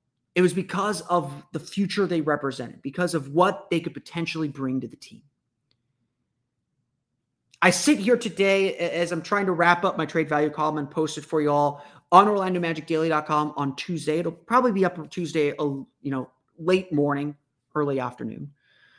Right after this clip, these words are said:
A-, as I'm sitting here finishing that up, I am surprised at where I rank these players again.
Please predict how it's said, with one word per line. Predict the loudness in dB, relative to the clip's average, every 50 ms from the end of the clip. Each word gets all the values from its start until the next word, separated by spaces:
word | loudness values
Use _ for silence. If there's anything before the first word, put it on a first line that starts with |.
| _ _ _ _ _ _ _ _ 0
A-, | 0 2 4
as | 6 4 6 6
I'm | 2 0 0
sitting | -2 0 2 4 4 6
here | 6 4 4
finishing | 2 -2 -8 -2 0 0 2 0 0 -2 -2 -2 -2
that | 0 0 0 0
up, | -2 -2 -4 -10 -16 -20 _ _ _ _ _ _ _ _ _ _ _ _ _ _ _ _ _ _ _ _ _ _ _ _ _ _ _ _ _ _ _ _ 6
I | 8 8 8
am | 8 6 6 4 2 0 -2
surprised | -4 -6 -8 -4 4 6 6 8 8 6 2 0 -2 -8 -4 -2
at | 0 0 0 -2 -6 -18 -18 -8 0
where | 2 4 6 6 6 4 2
I | -2
rank | -2 -2 -2 -4 -4 -6 -8
these | -10 -16 -16
players | -14 -12 -10 -10 -10 -10 -12 -14
again. | -16 -20 -20 -20